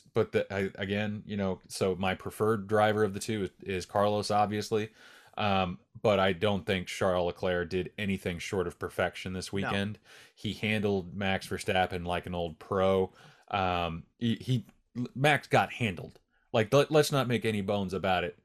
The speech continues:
Speaker 1: Charles knew exactly what to do with the new car. He knew where to put it. He had a better working knowledge of the new tech,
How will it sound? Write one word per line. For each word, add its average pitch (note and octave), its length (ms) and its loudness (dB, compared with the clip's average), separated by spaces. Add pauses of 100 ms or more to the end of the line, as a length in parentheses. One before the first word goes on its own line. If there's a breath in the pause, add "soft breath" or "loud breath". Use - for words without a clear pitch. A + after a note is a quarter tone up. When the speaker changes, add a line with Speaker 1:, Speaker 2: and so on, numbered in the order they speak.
(120)
Speaker 1:
Charles A#2 380 6
knew G#2 160 0
exactly F#2+ 480 0
what A2 220 0
to - 80 -6
do G2+ 180 -2
with G2+ 120 -2
the F#2+ 80 -4
new G2 180 0
car. E2+ 460 -2 (260 loud breath)
He F#2+ 160 -6
knew G#2 220 2
where A2+ 140 6
to A2+ 100 4
put F#2 260 -2
it. F2+ 160 0
He G2 180 -4
had F#2 200 0
a F2 40 -2
better G2+ 540 0
working G#2 420 0
knowledge G#2 440 0
of G#2+ 100 0
the A2 60 0
new G#2+ 140 0
tech, A2+ 400 0